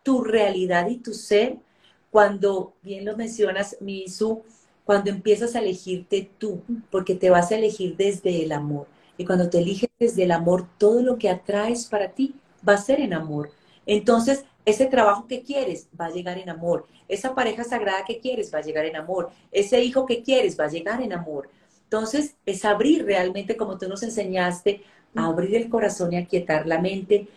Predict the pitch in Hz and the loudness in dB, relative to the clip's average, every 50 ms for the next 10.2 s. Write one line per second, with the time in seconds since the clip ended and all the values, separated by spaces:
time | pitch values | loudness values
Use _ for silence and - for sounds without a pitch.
0 | _ _ _ - 208 202 190 - 170 170 175 185 190 190 190 196 - _ _ _ | _ _ _ -8 -6 -2 2 4 6 6 6 6 6 4 2 -2 -4 _ _ _
1 | _ _ - 165 160 165 170 170 175 180 180 180 180 - 190 185 180 180 - 185 | _ _ -2 -2 0 0 0 0 2 2 2 0 0 0 0 0 0 0 -2 -6
2 | 180 170 151 151 151 - - - 233 247 240 - - - 240 240 233 - - _ | -2 0 0 -2 -2 -6 -4 0 2 2 2 2 0 0 0 0 -2 -4 -10 _
3 | _ _ _ _ _ - 214 214 214 208 190 175 175 175 180 190 202 208 208 190 | _ _ _ _ _ -6 -4 2 4 4 4 4 0 -4 0 0 2 2 2 0
4 | 175 160 - - - - - - _ _ _ _ _ - - - _ _ 226 233 | -2 -4 -4 -6 -10 -10 -12 -12 _ _ _ _ _ -20 -20 -20 _ _ 0 2
5 | 233 320 330 311 294 262 233 - - - 247 - _ _ _ _ _ - 226 233 | 2 4 4 6 6 6 6 4 2 -2 -4 -4 _ _ _ _ _ 4 4 4
6 | 233 320 311 - 277 - 220 202 196 185 220 214 233 240 233 214 202 - - 196 | 4 2 -2 -2 0 4 4 4 4 2 -2 -2 0 0 0 0 -2 -4 -6 -6
7 | 185 185 - 196 180 165 165 156 - _ _ _ _ _ _ _ _ _ _ - | -6 -4 -2 0 0 0 0 -2 -8 _ _ _ _ _ _ _ _ _ _ 2
8 | 185 175 175 175 180 180 180 185 185 185 196 214 220 226 226 226 220 226 - - | 4 4 4 4 2 0 2 2 2 2 2 2 4 4 4 4 2 -2 -6 -8
9 | 220 - - - 226 233 - 240 220 208 202 226 214 214 214 - 233 214 202 208 | -10 -8 -6 -6 -6 -4 -4 -4 -4 -4 -4 -4 -6 -6 -8 -10 -10 -8 -6 -6
10 | 208 208 202 | -6 -8 -10